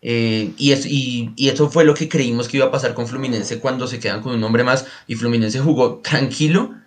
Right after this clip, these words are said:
dejó que Millonarios se desgastara y por eso en el segundo tiempo se vio mucho mejor físicamente. Entonces,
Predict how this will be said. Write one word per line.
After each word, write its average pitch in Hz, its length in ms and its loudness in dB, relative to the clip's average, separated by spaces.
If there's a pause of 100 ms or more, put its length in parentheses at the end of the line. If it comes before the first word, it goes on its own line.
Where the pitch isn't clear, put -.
(160)
dejó 123 280 2
que 147 80 2
Millonarios 139 400 4
se 147 60 4
desgastara 131 640 4
y 139 80 -2
por 117 160 4
eso 113 80 -2
en 123 60 -2
el 123 60 -8
segundo 120 240 -2
tiempo 117 280 -6
se 139 100 -4
vio 107 140 -2
mucho 117 240 -2
mejor 117 220 -2
físicamente. 113 640 -6 (240)
Entonces, 117 540 0